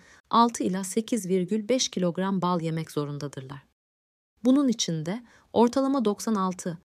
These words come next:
bin kilometrelik bir uçuş yapmaları gerekir ki bu, dünya çevresinin yaklaşık iki virgül beş katı kadar bir mesafedir. Peki bu iş için kaç arının seferber olması gerekir? Bir bal arısı hayatı boyunca sadece çay kaşığının on ikide biri,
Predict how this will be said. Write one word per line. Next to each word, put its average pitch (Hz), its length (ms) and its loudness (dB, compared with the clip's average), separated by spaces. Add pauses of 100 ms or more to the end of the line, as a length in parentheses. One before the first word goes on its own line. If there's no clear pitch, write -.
(180)
bin 262 160 6
kilometrelik 170 680 -2
bir 214 100 0
uçuş - 320 -2
yapmaları 156 420 -4
gerekir 156 500 -4
ki 147 180 -8
bu, 233 200 -2 (400)
dünya 262 340 4
çevresinin 175 560 -2
yaklaşık 185 520 -2
iki 208 240 -4
virgül 165 380 0
beş 233 180 0
katı 190 260 -6
kadar 180 360 -4
bir 185 80 -2
mesafedir. 156 800 -6 (760)
Peki 285 300 2
bu 247 120 4
iş 269 160 -2
için 220 260 -2
kaç 285 260 0
arının 190 300 0
seferber 190 560 0
olması 170 420 0
gerekir? 156 500 -10 (480)
Bir 240 160 4
bal 254 140 6
arısı 190 320 2
hayatı 202 440 -2
boyunca 151 320 -2
sadece 220 540 0
çay 226 320 0
kaşığının 185 480 -2
on 220 160 4
ikide 165 380 -2
biri, 139 240 -8